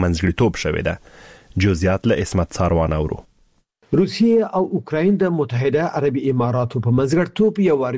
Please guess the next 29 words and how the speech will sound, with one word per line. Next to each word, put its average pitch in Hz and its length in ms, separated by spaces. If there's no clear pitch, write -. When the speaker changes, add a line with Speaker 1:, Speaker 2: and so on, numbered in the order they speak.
Speaker 2:
بیا 170 180
جنگي 127 440
اسیران 117 540
تبادله 131 600
کړل. 120 180
د 170 220
اوکراین 165 360
ولسمشر 156 640
ولودیمیر 175 640
زیلنسکي 156 520
په 165 280
ټلګرام 165 560
کې 160 200
په 151 120
یو 139 120
پیغام 147 540
کې 196 320
د - 20
دې 139 260
تبادلې 123 500
پخلی 139 360
وکړ 202 300
او 156 100
اعلان 131 400
یې 120 160
وکاوه 196 360
چې 185 180
د 160 160
دې 160 80